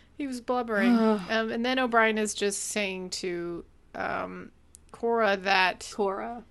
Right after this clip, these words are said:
Speaker 2: Yeah.
Speaker 1: that she
Speaker 2: That she's never talked to O'Brien. She hates O'Brien. Why would she ever confide in O'Brien? <laughs> That's basically what she says.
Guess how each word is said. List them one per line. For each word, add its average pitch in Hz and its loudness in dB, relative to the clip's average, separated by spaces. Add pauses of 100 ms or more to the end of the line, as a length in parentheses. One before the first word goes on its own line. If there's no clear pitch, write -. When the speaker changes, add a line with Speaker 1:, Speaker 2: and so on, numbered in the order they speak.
(520)
Speaker 2:
Yeah. 101 -20 (1160)
Speaker 1:
that 226 -2
she 233 -2
Speaker 2:
That 240 0
she's 240 2
never 240 8
talked 240 6
to 214 8
O'Brien. 180 0
She 214 4
hates 233 8
O'Brien. 175 2
Why 180 2
would 190 2
she - 2
ever 185 0
confide 180 0
in 185 -8
O'Brien? 185 -8 (140)
<laughs> - 0
That's - 0
basically 247 4
what 214 4
she 208 -2
says. - -10